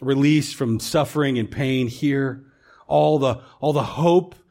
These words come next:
and anticipation is realized.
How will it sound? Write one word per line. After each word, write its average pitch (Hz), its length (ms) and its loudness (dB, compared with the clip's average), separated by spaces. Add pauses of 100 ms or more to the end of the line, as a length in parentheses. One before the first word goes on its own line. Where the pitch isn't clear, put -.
(200)
and 139 140 -4
anticipation 151 1120 -2 (560)
is 120 160 -4
realized. 160 1080 0